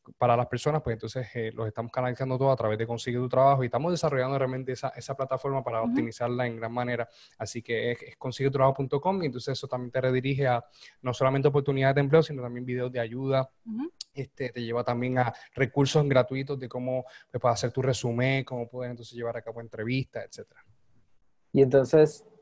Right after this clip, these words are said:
Speaker 3: así que ya saben, esa información está ahí, está pendiente. Yo voy a, a, a, ya mismo a jalar un hilo de ahí, porque he visto, yo sí lo sigo a ustedes y he visto algunas cosas, unas tendencias.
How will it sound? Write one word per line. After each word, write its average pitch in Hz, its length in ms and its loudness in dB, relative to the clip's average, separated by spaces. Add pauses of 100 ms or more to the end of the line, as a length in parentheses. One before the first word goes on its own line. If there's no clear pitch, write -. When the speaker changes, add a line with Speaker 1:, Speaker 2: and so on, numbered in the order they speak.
(180)
Speaker 3:
así 139 220 2
que 151 100 12
ya 147 140 8
saben, 131 300 10
esa 120 140 -2
información 151 600 2
está 139 360 8
ahí, 139 360 6
está 123 320 4
pendiente. 139 680 6
Yo 120 160 10
voy 123 100 12
a, 139 120 12
a, 147 180 8
a, 143 440 6
ya 127 140 2
mismo 135 300 2
a 131 140 2
jalar 131 320 8
un 139 120 4
hilo 135 200 8
de 131 60 12
ahí, 127 240 10
porque 107 400 2
he 107 40 6
visto, 120 420 4
yo 117 180 6
sí 139 160 4
lo 135 140 10
sigo 131 240 6
a - 40 0
ustedes 123 360 8
y 113 40 4
he 107 40 6
visto 107 240 2
algunas 120 240 4
cosas, 127 260 2
unas 123 180 -2
tendencias. 123 580 4